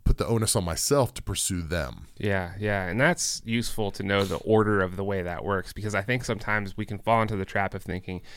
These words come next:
Speaker 2: "Okay, well, if my church gets this big, and if, if my church gets this big, or my church crosses, crosses this threshold,
Speaker 1: Yeah.
Speaker 2: then the network's gonna come to me.
Speaker 1: Yeah.
Speaker 2: Then people are gonna
Speaker 1: No.
Speaker 2: seek me out." And it just doesn't work that
Speaker 1: No.
Speaker 2: way. And so you just, yeah, you have to ha-,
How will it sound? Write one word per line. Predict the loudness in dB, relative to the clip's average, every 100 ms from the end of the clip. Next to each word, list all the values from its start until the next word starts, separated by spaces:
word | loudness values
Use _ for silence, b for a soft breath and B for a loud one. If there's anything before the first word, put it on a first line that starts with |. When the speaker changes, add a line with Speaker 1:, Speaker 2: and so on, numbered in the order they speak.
| B B
Speaker 2:
"Okay, | 0 4 6
well, | 6
if | 4
my | 4 0
church | 2 0 0 -2
gets | -4 -4 -12 -16 -6
this | 2 4 2 -4 -8 -20 -20 -2
big, | 2 2
and | 2 -2 -4
if, | -4 -4 -6 -4
if |
my | -2
church | 0 0
gets | 0 2
this | 2 4
big, | 4 4
or | 2 2
my | 2
church | 0 -2 0
crosses, | 2 2 -2 -6
crosses | 0 0 0 -2
this | 0 0
threshold, | 2 2 4 2 2 0
Speaker 1:
Yeah. | -2 2
Speaker 2:
then | 4 6
the | 6
network's | 4 2 -2
gonna | -2 -2
come | 0 0
to | -2
me. | -4 -8 B
Speaker 1:
Yeah. | 0
Speaker 2:
Then | 2 4
people | 4 2
are | 2
gonna | 2
Speaker 1:
No. | 0
Speaker 2:
seek | -2
me | -2
out." | -2
And | 0
it |
just | 0 2
doesn't | 2 0
work | -2 -6
that | -4 -2
Speaker 1:
No. | -2
Speaker 2:
way. | -4
And | -6
so | -6
you | -4 -4
just, | -6 -6 -6
yeah, | -8 -10
you | -10
have | -10 -8
to | -8 -8
ha-, | -8